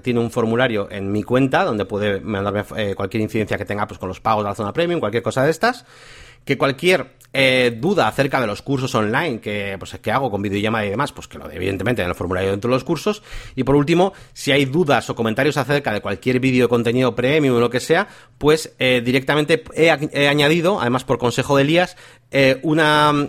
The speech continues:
un, los, he habilitado los comentarios, básicamente, solamente para los suscriptores. He habilitado los comentarios dentro de las entradas, sobre todo para eso, para lo que decías tú, que me pareció inteligente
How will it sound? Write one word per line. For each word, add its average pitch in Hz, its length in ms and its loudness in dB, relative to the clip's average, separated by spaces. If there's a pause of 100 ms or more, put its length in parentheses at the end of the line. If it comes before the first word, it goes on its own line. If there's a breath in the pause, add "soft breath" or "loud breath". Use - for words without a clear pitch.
(220)
un, 143 320 2
los, 131 180 -2
he 143 60 0
habilitado 147 440 4
los 160 80 0
comentarios, 139 400 2
básicamente, 127 520 -2
solamente 139 340 2
para 113 140 0
los 110 80 -2
suscriptores. 151 580 0
He 113 40 -4
habilitado 127 300 2
los 135 120 -4
comentarios 135 420 0
dentro 127 240 2
de 131 60 4
las 135 160 0
entradas, 175 480 0 (220 loud breath)
sobre 151 200 -2
todo 180 160 0
para 147 160 2
eso, 143 160 -2
para 123 140 0
lo 120 40 -2
que 127 60 0
decías 139 220 -2
tú, 151 120 -4
que 139 120 2
me 113 80 -2
pareció 120 520 2
inteligente 120 540 -2